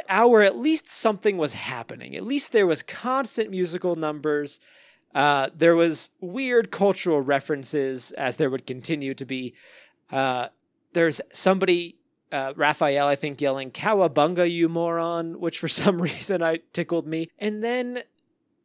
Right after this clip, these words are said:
when, like, like Phil said, when they got to the plot part of it, this thing stalled out hard. Just nothing was happening.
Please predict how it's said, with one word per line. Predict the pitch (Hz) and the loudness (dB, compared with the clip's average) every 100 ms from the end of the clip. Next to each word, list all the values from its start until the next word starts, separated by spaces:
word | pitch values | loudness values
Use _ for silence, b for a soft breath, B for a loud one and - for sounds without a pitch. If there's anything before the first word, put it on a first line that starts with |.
| _ | _
when, | 190 202 214 | -2 -2 -2
like, | 240 - | -6 -4
like | 233 202 | -6 -6
Phil | - 262 | -2 -2
said, | 220 269 | 2 2
when | 180 | 2
they | 170 | 2
got | 185 | 2
to | 185 | 2
the | 156 | -4
plot | - 190 247 - | -2 -2 -2 -2
part | 165 143 | -4 -2
of | 131 127 | -2 -2
it, | 127 _ _ _ _ _ _ _ _ | -6 _ _ _ _ _ _ _ _
this | 147 175 - | -8 -6 -4
thing | 233 156 | -6 -4
stalled | - - 196 214 180 | -4 -2 0 0 0
out | 208 - | 0 -2
hard. | - - 185 202 131 - _ _ _ _ _ _ _ _ _ _ _ _ _ _ _ _ _ - 185 _ _ - | -8 -10 -4 -4 -4 -10 _ _ _ _ _ _ _ _ _ _ _ _ _ _ _ _ _ -16 -16 _ _ -8
Just | 196 165 | -8 -8
nothing | 185 190 208 214 202 | -6 -4 2 2 2
was | 190 | -2
happening. | 151 190 226 107 - 143 | 0 -2 -2 -10 -20 _